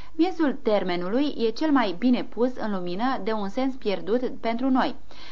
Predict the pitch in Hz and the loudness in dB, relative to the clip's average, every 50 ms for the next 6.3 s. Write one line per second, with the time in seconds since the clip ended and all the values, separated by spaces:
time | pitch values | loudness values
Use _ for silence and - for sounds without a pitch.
0 | - - 220 220 226 226 226 311 339 339 302 226 175 185 233 262 269 220 208 185 | -4 0 2 2 2 4 2 2 2 2 2 2 2 2 2 2 2 4 4 2
1 | 175 180 214 220 226 233 - - 240 220 - 202 202 170 - - - - - - | 2 0 0 -2 -2 -2 -2 -2 -2 -2 0 0 0 0 0 -2 -4 -6 -6 -6
2 | - - - - - - 254 262 294 294 359 359 359 - 226 196 185 180 202 226 | -6 -6 -6 -6 -2 0 0 2 2 2 0 0 -2 0 0 0 2 2 2 2
3 | 247 285 311 - - 202 208 - 285 285 285 262 202 190 - - 220 247 269 285 | 2 2 2 2 2 0 0 2 0 0 0 0 -2 -2 -2 -2 -2 0 2 4
4 | 311 320 330 302 - - 214 202 - 185 190 - 214 214 220 226 - 269 262 262 | 4 4 4 2 2 2 2 2 2 0 -4 -4 -2 -2 -2 0 0 0 2 2
5 | 269 254 - - 190 165 160 165 170 226 220 208 156 143 156 170 185 - 233 240 | 2 0 0 0 0 0 0 0 0 -2 -2 -2 -2 -2 -2 -4 -4 -2 -2 -2
6 | - 277 262 294 294 294 | -2 -2 0 0 0 0